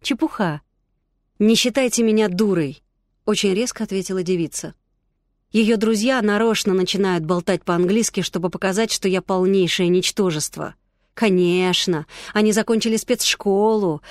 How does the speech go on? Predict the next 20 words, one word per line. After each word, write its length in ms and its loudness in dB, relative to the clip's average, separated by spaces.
а 100 0
я, 180 2
по 120 0
их 160 -2
мнению, 420 2
явилась 400 0
сюда 340 -2
из 160 0
дикой 320 -2
глуши". 560 0
"Не 140 2
преувеличивай. 1000 -2
Уверена, 460 4
ничего 420 0
подобного 580 2
им 200 0
в 80 -4
голову 340 2
не 100 2
приходит", 600 -2